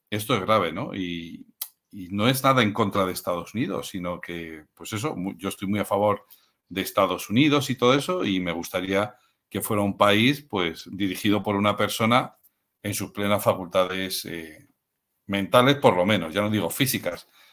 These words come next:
que pueda correr una maratón. Digo lo de físicas porque seguro que los espectadores se acuerdan de ese vídeo que hizo con Obama corriendo por la Casa Blanca. Con,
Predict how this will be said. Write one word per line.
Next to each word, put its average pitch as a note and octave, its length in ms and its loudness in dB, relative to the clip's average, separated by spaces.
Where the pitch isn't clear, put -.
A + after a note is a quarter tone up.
que G2 80 -2
pueda G#2 300 4
correr G2+ 300 2
una G2 140 2
maratón. F#2 560 2
Digo A2 260 2
lo B2 80 8
de A2+ 120 6
físicas B2 560 2
porque G2 400 -6
seguro G2 400 -4
que G#2 160 -2
los G2+ 240 -2
espectadores G2+ 600 -4
se G#2 80 -4
acuerdan G#2+ 560 -2
de F#2+ 160 -2
ese G2 220 0
vídeo G#2 500 0
que G2+ 100 -6
hizo G2 180 -6
con G2+ 140 -2
Obama G#2 520 4
corriendo G#2 480 0
por G2+ 140 0
la F#2 100 0
Casa F#2+ 240 -2
Blanca. F#2 480 -8
Con, - 260 -14